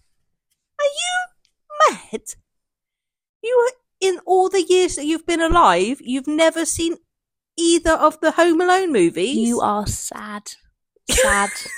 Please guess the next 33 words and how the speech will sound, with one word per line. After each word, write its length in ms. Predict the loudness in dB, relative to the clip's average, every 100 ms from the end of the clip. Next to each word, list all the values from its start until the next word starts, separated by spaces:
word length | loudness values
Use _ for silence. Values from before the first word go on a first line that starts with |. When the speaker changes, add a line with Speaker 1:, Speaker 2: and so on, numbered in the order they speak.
| -18
Speaker 2:
<laughs> 380 | -18 -20 -20 -10
people. 480 | -10 -6 -8 -8 -2
Speaker 1:
No, 260 | 4 4 4 -4 _
they're 100 | -4
not 160 | -4 -4
sad. 380 | -2 0 0 -4
They 100 | -8
just 240 | -8 -8 -8
need, 160 | -8 -12 -18 -12
they 120 | -8
just 280 | -6 -6 -6
need 160 | -8
help. 380 | -8 -4 -4 -2
Speaker 2:
No, 240 | -4 -2 -4
I 80 |
think 160 | -6 -6
they're 100 | -8
sad. 320 | -6 -6 -6 -4
Speaker 1:
No, 60 |
no. 200 | -4 -4 -6 _ _ _ _ _ _ _ 2
Speaker 2:
Not, 240 | 6 8 6
Speaker 1:
And 100 | 2
Speaker 2:
not 140 | 0
Speaker 1:
you, 80 | 2
Speaker 2:
watching, 480 | 2 0 -2 -4 -4
Speaker 1:
you, 100 | -6
you 100 | 4
Speaker 2:
not 160 | 6 8
Speaker 1:
just 40 |
turn 160 | 6 4
it 100 | 2
Speaker 2:
watching, 60 | 4
Speaker 1:
around. 380 | 2 0 -6